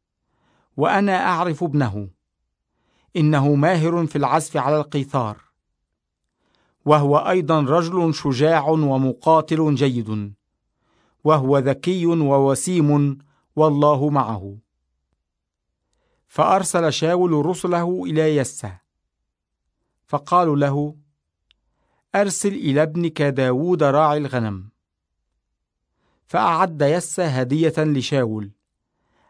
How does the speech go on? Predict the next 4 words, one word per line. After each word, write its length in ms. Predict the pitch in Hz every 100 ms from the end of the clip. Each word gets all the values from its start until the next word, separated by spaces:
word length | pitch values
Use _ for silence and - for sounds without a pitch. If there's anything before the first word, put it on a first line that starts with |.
| _
أعد 380 | 156 147 175 156
حمارا 680 | 143 139 135 156 180 170 151
وخبزا 640 | 135 - 190 165 151 170
وقنينة 800 | 151 139 - 135 135 165 185 170